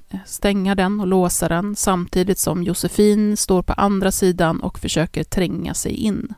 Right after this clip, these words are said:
Men han lyckas i alla fall stänga och låsa den här dörren, men Josefin slutar inte att försöka ta sig in till föräldrarna. Jag ska också säga att under den här tiden så har mamman lyckats ta sig in på,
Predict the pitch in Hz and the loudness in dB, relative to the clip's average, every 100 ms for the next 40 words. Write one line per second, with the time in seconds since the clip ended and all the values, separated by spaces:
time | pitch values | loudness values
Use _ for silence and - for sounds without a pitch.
0 | - - - - - - - - - - | -18 -20 -20 -20 -20 -20 -20 -20 -20 -20
1 | - - - - 220 220 226 - 208 214 | -20 -20 -16 -2 2 4 4 2 2 4
2 | 190 - 185 - 202 185 180 170 180 214 | 2 2 0 2 2 2 2 2 4 6
3 | 202 196 214 208 180 170 170 175 170 190 | 6 4 2 2 2 2 0 2 2 2
4 | 160 180 - - 190 175 160 - - 208 | 0 -2 -6 -4 -2 0 -2 -4 -4 -2
5 | - - 226 220 208 202 - - 202 180 | -2 2 4 6 6 2 0 0 2 2
6 | 190 170 175 180 170 143 - 175 - 156 | 0 -2 -2 -2 -4 -6 -4 -4 -2 -2
7 | - - 165 151 160 - 190 - 247 226 | -4 -6 -6 -6 -6 -6 -4 2 4 4
8 | 185 - - - - - - - - - | 2 -2 -4 -4 -6 -6 -6 -6 -8 -12
9 | - - - - - _ _ - - 180 | -20 -20 -20 -20 -20 _ _ -10 -4 -2
10 | - 165 180 175 175 - 196 180 175 175 | -2 -2 2 2 2 2 2 2 0 0
11 | 180 - 220 208 190 185 175 180 160 185 | 0 4 6 6 4 2 -2 -2 0 2
12 | 202 196 196 196 196 180 - 185 - 165 | 4 4 4 2 0 0 0 -2 0 0
13 | 165 190 - - - | 0 -2 -4 -2 -2